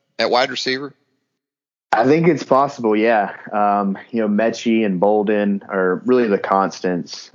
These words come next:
Speaker 2: um, on offense, at least at the receiver position. And then Jameson Williams is, you know, since he stepped on campus, he's done a nice job. And, and Nick Saban today,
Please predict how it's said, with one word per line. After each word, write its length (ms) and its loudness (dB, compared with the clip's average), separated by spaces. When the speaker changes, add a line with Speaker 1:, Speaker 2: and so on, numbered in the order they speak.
Speaker 2:
um, 580 -2
on 200 0
offense, 640 -2
at 260 2
least 240 0
at 80 -2
the 80 -2
receiver 420 0
position. 540 0
And 160 2
then 180 2
Jameson 400 2
Williams 460 2
is, 260 -2
you 80 2
know, 160 2
since 240 0
he 100 4
stepped 300 0
on 80 2
campus, 480 -2
he's 280 -2
done 200 0
a 80 2
nice 260 0
job. 280 2
And, 180 -2
and 160 -4
Nick 140 0
Saban 480 0
today, 540 2